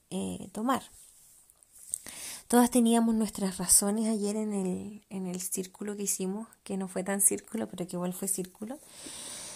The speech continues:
eh, de por qué habíamos tomado el curso, ¿cierto? Y, mm,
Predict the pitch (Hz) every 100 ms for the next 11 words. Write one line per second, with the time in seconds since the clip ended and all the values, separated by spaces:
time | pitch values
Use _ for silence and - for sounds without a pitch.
0 | - - _ _ 196 196 185 185 180 175
1 | 175 170 165 165 - 185 196 190 185 202
2 | 202 202 - 180 170 180 220 240 233 226
3 | - 226 214 - 214 208 - 254 359 _
4 | - 208 208 202 196 196 190 190